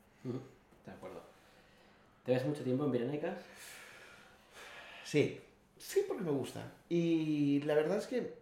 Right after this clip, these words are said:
Speaker 2: eh, a diferencia de, pues, de otros proyectos que crecen muy rápido, que, que ha de ser,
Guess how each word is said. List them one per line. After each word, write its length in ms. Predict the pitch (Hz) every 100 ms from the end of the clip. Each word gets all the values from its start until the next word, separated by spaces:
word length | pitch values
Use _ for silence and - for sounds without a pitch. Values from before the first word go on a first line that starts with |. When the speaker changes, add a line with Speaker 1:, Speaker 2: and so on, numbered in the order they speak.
| - - _ _ - -
Speaker 2:
eh, 440 | 127 120 113 110
a 60 | 110
diferencia 460 | 117 123 123 170
de, 460 | 180 156 143 127 -
pues, 200 | - - - - - - -
de 140 | 110
otros 260 | 113 117 120
proyectos 500 | - 101 123 - -
que 120 | -
crecen 280 | - 131 175
muy 120 | 147
rápido, 520 | 107 123 - 110 - -
que, 640 | 113 104 101 101 87 85 - - - - -
que 480 | 127 117 110 104 -
ha 60 | 113
de 140 | 135
ser, 280 | 131 139 135